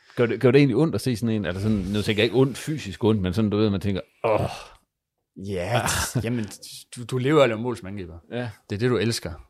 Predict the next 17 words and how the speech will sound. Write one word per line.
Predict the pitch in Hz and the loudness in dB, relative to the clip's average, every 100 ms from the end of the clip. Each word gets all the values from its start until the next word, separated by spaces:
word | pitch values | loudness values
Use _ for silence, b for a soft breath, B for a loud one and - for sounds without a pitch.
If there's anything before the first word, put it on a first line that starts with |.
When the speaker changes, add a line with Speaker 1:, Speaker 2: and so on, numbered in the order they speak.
| _ _ | _ _
Speaker 2:
Og | - 98 | -10 -4
du | 104 | -2
elsker, | 117 - 90 85 B B B - | -2 -2 -4 -6 B B B -10
og | 95 | -4
det, | 90 | -2
og | 92 | -2
så, | 92 98 | -2 -6
så | 104 92 | -6 -6
skrue | - 113 127 | -2 0 2
ned | 117 | 0
for | - 95 | -2 -2
en | |
O | 120 113 | 0 0
B-fansen | 87 82 87 | -4 -8 -6
også, | 87 - | -6 -4
som | 87 82 | -6 -4
jeg, | 80 | -6